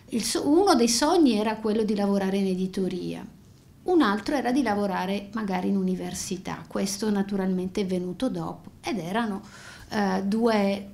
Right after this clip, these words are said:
penso, ehm, obiettivi che forse molti di voi anche hanno dentro, hanno nel cuore. E erano tempi diversi, lo dico subito, perché la situazione italiana era,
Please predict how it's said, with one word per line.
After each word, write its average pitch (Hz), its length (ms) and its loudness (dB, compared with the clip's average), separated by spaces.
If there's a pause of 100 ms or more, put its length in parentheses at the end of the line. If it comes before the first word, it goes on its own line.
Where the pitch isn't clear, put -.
(300)
penso, 208 720 0 (180)
ehm, 214 840 -4 (300)
obiettivi 254 680 4
che 185 140 -2
forse 202 420 -4
molti 202 320 -2
di 196 140 0
voi 180 480 -4
anche 185 400 -2
hanno 175 320 -2
dentro, 170 720 -6
hanno 196 240 -6
nel 85 240 -8
cuore. 87 380 -12 (960)
E 208 760 2
erano 240 360 8
tempi 202 360 0
diversi, 190 720 2
lo 190 120 2
dico 190 340 0
subito, 196 880 0
perché 190 600 0
la 180 120 -2
situazione 175 580 -4
italiana 175 540 -6 (160)
era, 151 340 -10